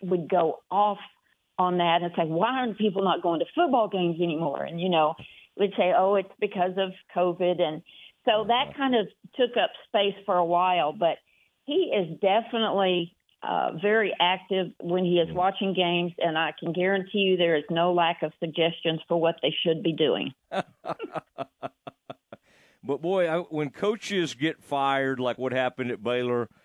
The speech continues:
Speaker 2: with Jeff Grimes, the offensive coordinator. I mean, I bet y'all do have a special level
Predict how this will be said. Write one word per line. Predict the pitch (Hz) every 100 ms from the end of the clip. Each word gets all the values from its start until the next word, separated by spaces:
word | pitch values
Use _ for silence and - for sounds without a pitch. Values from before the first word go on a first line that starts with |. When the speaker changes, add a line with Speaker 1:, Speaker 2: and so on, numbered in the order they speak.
| _ _ _ _ -
Speaker 2:
with | 127 107
Jeff | 135 131
Grimes, | - 127 127 123
the | 117 123
offensive | 135 127 104
coordinator. | - 131 123 123 123 120 120
I | 120
mean, | 135
I | 139
bet | 151 170 165
y'all | 131 135 147 147
do | 131 147
have | 131 127 117
a | 110
special | - - 147 143 143 127 113
level | 123 123 123 117 104